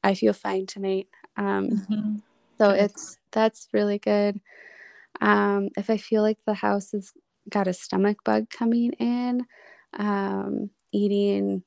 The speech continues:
Speaker 1: a lot of probiotic foods before it hits you can really help.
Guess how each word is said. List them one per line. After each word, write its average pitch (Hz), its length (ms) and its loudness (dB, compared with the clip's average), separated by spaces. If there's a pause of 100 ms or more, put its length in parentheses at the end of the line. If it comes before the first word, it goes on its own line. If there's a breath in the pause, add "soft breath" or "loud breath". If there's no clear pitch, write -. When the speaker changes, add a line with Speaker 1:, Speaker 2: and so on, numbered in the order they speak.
(220)
Speaker 1:
a 202 80 -4
lot 196 200 2
of 190 160 -4
probiotic 190 800 -2
foods 208 540 0
before 190 960 -2 (240)
it 190 220 0 (260)
hits - 400 -6
you 226 480 4 (140)
can 233 240 0
really 233 300 2
help. 233 460 2